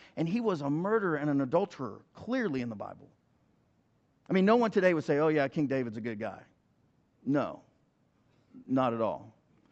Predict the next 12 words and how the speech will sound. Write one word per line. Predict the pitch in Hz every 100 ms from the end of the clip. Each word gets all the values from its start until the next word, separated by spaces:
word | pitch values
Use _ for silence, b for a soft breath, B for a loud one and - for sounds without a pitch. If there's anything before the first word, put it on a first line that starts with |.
| b b
He | 196
was | 196 170
a |
mess | 151 135 117 - -
as | 135 120
well. | 120 104 101
And | 147 143
so, | - 170 160 - B B
friends, | 214 208 165
here's | 233 220
the |
thing. | 185 190 135